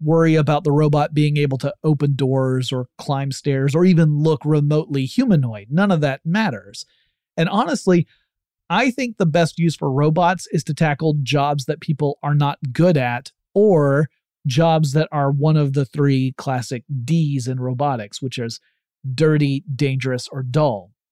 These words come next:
Otherwise, if a human can already do the job perfectly well, there's no real reason to make a robot do the job because we've already solved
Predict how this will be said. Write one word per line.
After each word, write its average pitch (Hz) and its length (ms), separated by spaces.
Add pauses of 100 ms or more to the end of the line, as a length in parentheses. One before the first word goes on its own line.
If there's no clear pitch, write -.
(760)
Otherwise, 143 800 (280)
if 156 160
a 139 40
human 320 360
can 190 340 (100)
already 170 380
do 160 340
the 156 120
job 147 320
perfectly 131 420
well, 123 420 (760)
there's 208 200
no 302 140
real 285 260
reason 170 460
to 147 100
make 147 200
a 135 120
robot 131 560 (340)
do 135 200
the 123 100
job 127 360 (120)
because 165 240
we've 185 160
already 202 460
solved 160 520